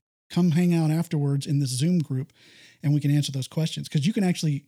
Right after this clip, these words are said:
pay for Zoom to break out into groups.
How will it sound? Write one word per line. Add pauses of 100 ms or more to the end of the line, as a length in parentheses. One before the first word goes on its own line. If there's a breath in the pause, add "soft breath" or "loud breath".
pay
for
Zoom
to
break
out
into
groups.